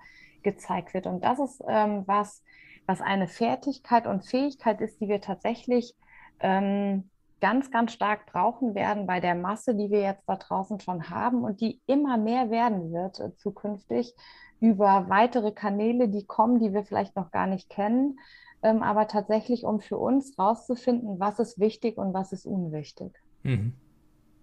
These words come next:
Speaker 1: Und
Speaker 2: Sehr
Speaker 1: damit natürlich auch, ganz kurz einen Abschlusssatz noch,
Speaker 2: Ja.
Speaker 1: ähm, und damit natürlich im übertragenen Sinne ganz am Ende steht,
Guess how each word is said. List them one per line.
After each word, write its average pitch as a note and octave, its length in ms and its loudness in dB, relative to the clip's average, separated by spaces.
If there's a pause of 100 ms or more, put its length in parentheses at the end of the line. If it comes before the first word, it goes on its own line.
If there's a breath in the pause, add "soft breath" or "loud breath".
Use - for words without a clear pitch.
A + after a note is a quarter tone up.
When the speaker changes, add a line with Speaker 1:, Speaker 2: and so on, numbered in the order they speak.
(800)
Speaker 1:
Und G3+ 140 0
Speaker 2:
Sehr - 0 -
Speaker 1:
damit A3 280 8
natürlich G#3+ 480 0
auch, A#3+ 180 4 (340 loud breath)
ganz G3+ 220 0
kurz A#3 180 -4
einen G3 240 2
Abschlusssatz - 760 -4
noch, A3 260 0 (100)
Speaker 2:
Ja. D3+ 240 2 (120)
Speaker 1:
ähm, G3+ 280 0
und F#3 160 -2
damit A3 240 4
natürlich G#3+ 480 2
im G3+ 220 -2
übertragenen A#3 680 0
Sinne A3 240 2
ganz B3 380 0
am G3+ 200 -4
Ende B3 420 0
steht, F3+ 580 -4